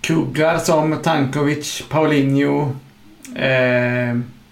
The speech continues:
Magyar, Fällman här med flera som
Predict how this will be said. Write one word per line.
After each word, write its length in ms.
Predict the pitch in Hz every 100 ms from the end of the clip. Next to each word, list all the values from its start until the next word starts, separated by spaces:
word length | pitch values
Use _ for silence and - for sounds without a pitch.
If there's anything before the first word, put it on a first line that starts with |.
| _ - - -
Magyar, 540 | - 139 139 139 131 135
Fällman 500 | 143 131 123 127 131
här 280 | 127 131 117 -
med 220 | 123 127
flera 420 | 131 120 120 110
som 280 | - 120